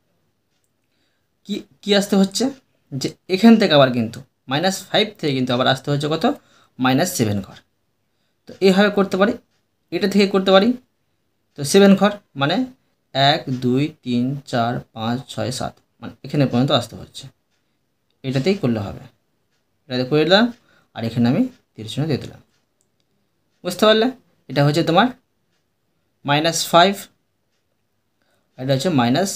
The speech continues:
সেভেন। এখন দেখো জিরো থেকে কত ঘর পর্যন্ত গিয়ে পৌঁছেছি,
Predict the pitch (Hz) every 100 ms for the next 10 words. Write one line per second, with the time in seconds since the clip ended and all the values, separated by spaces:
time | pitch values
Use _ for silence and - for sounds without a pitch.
0 | - 101 87 - _ _ _ _ _ _
1 | _ _ _ _ _ _ _ - 147 208
2 | 196 196 247 254 _ _ _ _ 127 156
3 | 220 214 - 202 294 _ _ _ _ _
4 | - 160 190 147 185 262 - _ _ -
5 | 139 135 139 160 240 143 - -